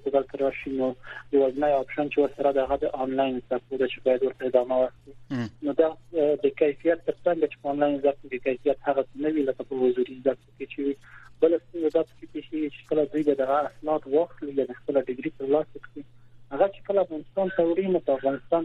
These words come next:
Speaker 1: کې د هغې ارزیابي او معادله، اه، یو څه ستونزمن کېږي. یعنې په افغانستان کې د لوړو زده کړو وزارت د دې ډګري معادل د لیسانس یا د ماستري نه حسابوي، ځکه
Speaker 2: مم.
Speaker 1: دوی یو شرط دا لري چې تاسو ته زده کړې ته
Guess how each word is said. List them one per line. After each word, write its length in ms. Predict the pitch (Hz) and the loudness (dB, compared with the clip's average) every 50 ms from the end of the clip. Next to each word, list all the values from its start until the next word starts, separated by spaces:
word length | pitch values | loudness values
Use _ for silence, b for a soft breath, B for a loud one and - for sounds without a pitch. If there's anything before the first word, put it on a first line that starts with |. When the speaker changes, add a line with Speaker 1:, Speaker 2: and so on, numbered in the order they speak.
| - | -2
Speaker 1:
کې 60 | - 156 - | -10 -10 -4
د 20 | 147 147 | -4 -4
هغې 200 | 139 151 160 165 175 - 147 | 2 2 4 4 4 2 2
ارزیابي 560 | 127 127 123 127 127 127 127 123 - 165 180 175 151 135 | 0 0 0 0 2 2 2 2 -2 0 2 4 4 4
او 60 | 135 135 131 | 2 2 0
معادله، 360 | 127 127 127 143 139 156 165 165 | 0 0 2 2 2 2 2 0
اه، 920 | _ _ _ - - - - - _ - - 135 135 131 127 127 127 127 127 127 | _ _ _ -20 -20 -20 -20 -20 _ -20 -10 -4 -2 2 2 2 2 2 0 0
یو 80 | 131 123 - - | -2 -2 -2 0
څه 80 | 160 151 - | -2 -2 -2
ستونزمن 460 | - - 147 131 120 - 269 247 247 - - | -2 -10 -8 -8 -8 -2 0 -2 -2 -2 -2
کېږي. 280 | - 311 302 254 127 123 120 123 | 0 0 0 0 0 0 0 0
یعنې 140 | 123 123 123 - | 0 0 -2 -2
په 60 | - 123 | -4 -2
افغانستان 420 | 120 127 123 120 - - 151 143 143 - | -2 -2 -4 -4 -4 0 0 0 0 0
کې 100 | - 143 | -4 0
د 80 | 131 131 123 131 | 0 2 4 4
لوړو 220 | 135 135 127 127 | 4 2 2 2
زده 140 | - 135 131 - | 2 0 0 0
کړو 140 | - 139 131 123 | -6 -6 -6 -4
وزارت 360 | 120 120 123 127 143 143 - - b b b b b - - - | -2 -2 2 2 2 0 0 -6 b b b b b -20 -12 -10
د 80 | 123 - - | -10 -4 -2
دې 100 | 143 143 139 - | -2 -2 0 -2
ډګري 320 | 131 127 131 123 147 147 135 131 | -2 -4 0 0 2 2 4 2
معادل 340 | 123 120 123 - - 143 135 131 - | 2 2 2 2 2 2 2 2 -2
د 40 | 123 117 | -2 -2
لیسانس 420 | 120 120 - - 139 139 123 - - | -4 -4 -2 0 0 0 0 -2 -4
یا 60 | 131 117 | -4 -4
د 60 | 120 120 | -2 -6
ماستري 340 | 120 - - - - 139 135 135 | -6 -6 -8 -8 -4 -2 2 2
نه 60 | 139 131 123 | 2 0 0
حسابوي، 480 | 120 - - 127 123 123 123 123 127 123 - | -6 -4 -4 -4 0 2 0 0 0 0 -2
ځکه 140 | 135 131 123 | -2 0 0
Speaker 2:
مم. 80 | 120 - | -2 -2
Speaker 1:
دوی 100 | 143 147 147 143 | -2 2 2 2
یو 80 | 139 139 - | 2 4 2
شرط 180 | 156 143 147 - - | 0 0 0 0 0
دا 80 | 151 151 151 | 0 2 2
لري 180 | 151 147 147 139 - | 0 -2 -2 -4 -6
چې 60 | 147 - - | -8 -2 -2
تاسو 160 | 143 135 - 131 - | -2 -2 -2 -2 -2
ته 120 | 139 131 123 - | 0 -2 -2 0
زده 140 | - 143 143 - | -2 -2 -2 -2
کړې 140 | - - 143 - | -6 -8 -6 -2
ته 80 | - 147 | -2 -2